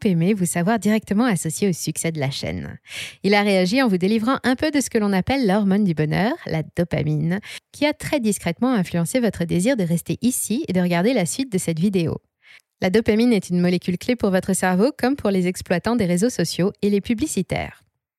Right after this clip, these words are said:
C'est un neuromodulateur produit par un petit groupe de neurones au centre de notre cerveau, indispensable pour bouger, pour communiquer ou pour ressentir des émotions. Elle est aussi à l'origine du fameux circuit de récompense qui favorise notre apprentissage.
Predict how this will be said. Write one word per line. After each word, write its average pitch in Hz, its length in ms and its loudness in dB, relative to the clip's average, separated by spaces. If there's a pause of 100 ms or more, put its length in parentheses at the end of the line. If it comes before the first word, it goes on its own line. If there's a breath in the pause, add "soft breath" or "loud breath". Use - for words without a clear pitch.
(320)
C'est - 220 -6
un 165 80 -2
neuromodulateur 202 840 0
produit 220 240 0
par 196 160 0
un 175 80 2
petit - 280 -6
groupe 214 220 -2
de 180 100 -2
neurones 214 480 2
au 175 60 2
centre 233 380 -2
de 160 100 -4
notre 196 300 -2
cerveau, 170 420 0 (400 loud breath)
indispensable 196 640 0
pour 160 200 -4
bouger, 190 420 0
pour - 180 -6
communiquer 175 640 0
ou 226 80 2
pour 160 180 -4
ressentir 165 400 -2
des 233 160 2
émotions. 185 400 0 (960 soft breath)
Elle 196 120 2
est 220 120 0
aussi 226 180 2
à 214 60 2
l'origine 190 340 2
du 208 80 2
fameux 175 260 0
circuit 214 400 -4
de 175 80 0
récompense 175 720 -2
qui - 120 -6
favorise 175 440 0
notre 175 220 -4
apprentissage. - 840 -4